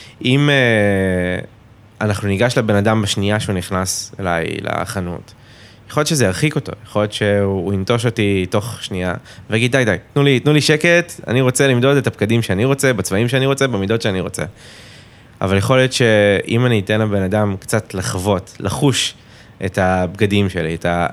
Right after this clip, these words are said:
את הצעות הערך שלי, אני אוכל לגשת אליו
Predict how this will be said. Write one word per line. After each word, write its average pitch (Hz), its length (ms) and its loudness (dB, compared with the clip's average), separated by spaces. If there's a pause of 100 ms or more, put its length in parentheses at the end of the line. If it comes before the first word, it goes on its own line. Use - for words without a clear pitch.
את 95 140 -10
הצעות 107 360 -2
הערך 120 380 0
שלי, 92 300 -4 (720)
אני 90 520 -2
אוכל 117 540 2 (160)
לגשת 104 540 0
אליו 87 300 -2